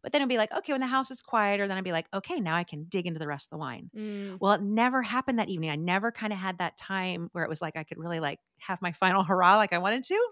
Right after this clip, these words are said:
Speaker 2: Wow.
Speaker 1: And so I went, I just, I didn't even open the wine that night, never opened it. And then when the first came, I was like, "Okay, well, now I have, like, a free pass for one day for this break I'm trying to take for January." That was, like, what I
Speaker 2: Oh,
Speaker 1: had
Speaker 2: like, you could
Speaker 1: very
Speaker 2: drink one
Speaker 1: beginning.
Speaker 2: day in January to make
Speaker 1: I
Speaker 2: up
Speaker 1: was
Speaker 2: for
Speaker 1: like,
Speaker 2: it.
Speaker 1: "Okay."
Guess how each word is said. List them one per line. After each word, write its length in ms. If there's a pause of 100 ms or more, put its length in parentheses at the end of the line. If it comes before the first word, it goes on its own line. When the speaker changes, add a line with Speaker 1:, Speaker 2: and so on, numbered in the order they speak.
Speaker 2:
Wow. 680
Speaker 1:
And 200
so 640
I 120
went, 300
I 100
just, 240 (220)
I 100
didn't 340 (180)
even 200
open 240
the 80
wine 220
that 140
night, 300
never 320
opened 320
it. 180 (680)
And 200
then 160
when 100
the 80
first 500
came, 580
I 120
was 200
like, 300 (120)
"Okay, 560 (140)
well, 580
now 300
I 60
have, 200
like, 140
a 60
free 240
pass 360
for 120
one 220
day 360
for 80
this 160
break 320
I'm 100
trying 220
to 60
take 240
for 100
January." 540
That 100
was, 100
like, 120
what 80
I 60
Speaker 2:
Oh, 20
Speaker 1:
had 160
Speaker 2:
like, 60
you 100
could 160
Speaker 1:
very 180
Speaker 2:
drink 100
one 280
Speaker 1:
beginning. 20
Speaker 2:
day 180
in 100
January 560
to 100
make 160
Speaker 1:
I 20
Speaker 2:
up 40
Speaker 1:
was 100
Speaker 2:
for 120
Speaker 1:
like, 40
Speaker 2:
it. 120
Speaker 1:
"Okay." 500